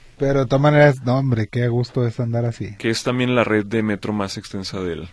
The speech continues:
Speaker 2: del mundo, la de Nueva York.
Speaker 1: Ah, sí, no
Speaker 2: Sí,
Speaker 1: sabía.
Speaker 2: es la que tiene más kilómetros.
Speaker 1: Ah,
Speaker 2: Sí.
Speaker 1: mira, es muy bueno. O
Speaker 2: Sí.
Speaker 1: sea, en muchas partes del mundo es muy bueno el metro.
Speaker 2: Sí, claro, de hecho. O sea,
Speaker 1: Sí.
Speaker 2: sí extrañas tener un sistema más, más eficiente también aquí en Guadalajara.
Speaker 1: Ujú.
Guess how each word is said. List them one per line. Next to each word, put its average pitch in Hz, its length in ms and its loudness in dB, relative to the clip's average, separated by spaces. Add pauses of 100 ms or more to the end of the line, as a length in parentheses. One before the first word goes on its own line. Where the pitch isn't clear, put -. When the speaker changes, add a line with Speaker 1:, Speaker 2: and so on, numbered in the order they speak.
Speaker 2:
del 92 140 -8
mundo, 92 380 -8
la 95 100 -8
de 90 60 -6
Nueva 92 220 -10
York. 85 200 -8
Speaker 1:
Ah, 165 160 6
sí, 214 180 -2
no 202 120 -2
Speaker 2:
Sí, 120 80 4
Speaker 1:
sabía. 165 180 4
Speaker 2:
es 160 60 4
la 131 80 4
que 120 80 -4
tiene 123 180 0
más 120 160 2
kilómetros. 101 720 -4
Speaker 1:
Ah, 160 440 -2
Speaker 2:
Sí. 143 100 2
Speaker 1:
mira, 143 280 0 (140)
es 131 180 4
muy 170 140 8
bueno. 151 320 4 (280)
O 131 120 6
Speaker 2:
Sí. - 0 -
Speaker 1:
sea, 151 300 10
en 143 80 4
muchas 175 260 0
partes 196 260 2
del 196 100 8
mundo 170 220 2
es 175 60 0
muy 175 80 0
bueno 151 300 0
el 135 80 0
metro. 113 260 -6 (140)
Speaker 2:
Sí, - 180 -4
claro, 101 260 -4 (240)
de 101 160 -4
hecho. 90 300 -8
O 90 60 -12
sea, 101 260 2
Speaker 1:
Sí. 110 80 0
Speaker 2:
sí 127 60 2
extrañas 123 360 -2
tener 110 220 -2
un 117 100 0
sistema 113 320 -4
más, 104 340 -2
más 107 200 -4
eficiente 101 400 -10
también 98 260 -4
aquí 98 140 -8
en 98 60 -6
Guadalajara. 107 440 2
Speaker 1:
Ujú. 104 100 -8